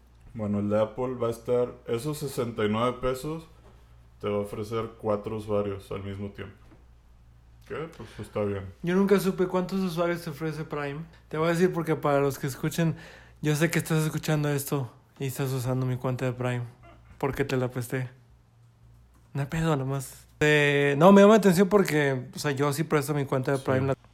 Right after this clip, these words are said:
Speaker 2: nunca me puse a pensar. Yo la he calado en tres personas.
Speaker 1: Dicen que hasta tres usuarios al mismo tiempo.
Speaker 2: <laughs> O sea que si hubiera intentado otra vez, hubiera
Speaker 1: Sí.
Speaker 2: podido.
Speaker 1: Bueno, fíjate que, ok, bueno, Prime son tres usuarios.
Speaker 2: Ajá.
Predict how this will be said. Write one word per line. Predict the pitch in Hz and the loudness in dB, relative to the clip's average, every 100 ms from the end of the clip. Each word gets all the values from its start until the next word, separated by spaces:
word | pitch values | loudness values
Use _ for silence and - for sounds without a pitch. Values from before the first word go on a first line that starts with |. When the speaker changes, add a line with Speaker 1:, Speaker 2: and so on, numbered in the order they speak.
| - | -4
Speaker 2:
nunca | 165 165 165 165 160 | 4 6 6 6 6
me | 151 | 4
puse | 135 143 151 | 0 -2 -2
a | - | 0
pensar. | 135 127 139 139 135 - - - _ _ - - _ _ _ - - - | -2 -2 -2 -2 -4 -14 -20 -20 _ _ -20 -20 _ _ _ -20 -20 -12
Yo | 139 170 | 2 6
la | 196 | 8
he | 208 | 8
calado | 208 190 196 | 6 6 6
en | 185 | 6
tres | 160 165 165 | 4 2 2
personas. | 160 139 131 117 113 - - | -2 -2 -4 -6 -12 -20 -14
Speaker 1:
Dicen | 107 104 110 | -10 -6 -6
que | 104 110 104 98 95 | -4 -4 -2 -4 -8
hasta | 92 - 95 | -12 -20 -14
tres | 101 98 | -14 -12
usuarios | 101 101 98 98 95 - | -14 -14 -14 -14 -18 -14
al | 107 | -12
mismo | 104 101 104 | -10 -10 -10
tiempo. | - 101 98 - | -12 -16 -18 -18
Speaker 2:
<laughs> | - | -2
O | 185 156 - - 208 233 247 - 208 202 | 2 4 4 2 2 0 0 -2 -2 -2
sea | 185 175 | -4 -4
que | 185 | -2
si | 170 | -2
hubiera | 175 | -4
intentado | 175 165 151 160 156 | -6 -6 -8 -6 -6
otra | 156 156 | -6 -10
vez, | 151 143 | -8 -10
hubiera | 143 139 | -8 -10
Speaker 1:
Sí. | 139 | -10
Speaker 2:
podido. | 135 131 - 110 | -12 -12 -14 -10
Speaker 1:
Bueno, | 104 101 | -6 -6
fíjate | - 104 113 127 110 | -8 -8 -6 -8 -8
que, | - 104 101 98 98 - | -6 -4 -4 -8 -12 -10
ok, | 110 98 104 95 92 - - - - - - | -8 -4 -4 -4 -8 -14 -20 -20 -20 -20 -12
bueno, | 107 101 95 - | -10 -8 -8 -4
Prime | 110 131 127 | -4 -4 -8
son | 127 120 | -8 -6
tres | 113 113 117 | -4 -4 -6
usuarios. | 104 104 101 95 95 | -6 -4 -4 -8 -10
Speaker 2:
Ajá. | - | -8